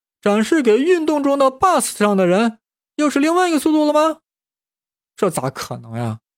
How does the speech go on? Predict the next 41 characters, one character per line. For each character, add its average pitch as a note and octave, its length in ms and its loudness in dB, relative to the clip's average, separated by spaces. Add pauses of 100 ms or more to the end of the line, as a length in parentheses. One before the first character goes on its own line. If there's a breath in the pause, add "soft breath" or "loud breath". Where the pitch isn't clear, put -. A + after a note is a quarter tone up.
(520)
但 F#3+ 180 0
可 F3+ 160 -2
以 F#3 80 2
这 F#3+ 120 0
样 E3+ 180 -2
解 C#3 180 -8
释： C#3+ 240 -14 (480)
地 E4 180 2
面 A#3+ 180 0
上 F3+ 180 0
的 D3+ 100 0
人 C3+ 180 -2
的 D3+ 80 -2
时 C#3 200 -4
间 C#3+ 160 -2
系 - 120 -4
统 B2 220 -8 (440)
与 F3+ 180 0
bus A3 440 0
上 D#3 180 -2
的 C3+ 80 -4
时 - 140 -6
间 D3 160 -4
系 - 120 -6
统 C3 160 -4
不 B2+ 120 -2
一 A3+ 100 0
样， C4+ 180 -4 (680)
而 A3+ 200 0
且 F#3 180 0
不 E3 280 -2
同 F#3+ 200 -2
速 G3 200 0
度 F3 120 0
bus F3 200 0
上 D#3 200 -4
的 C3+ 80 -4
时 - 140 -4
间 D3 160 -2
系 D3 140 -4
统 B2+ 200 -6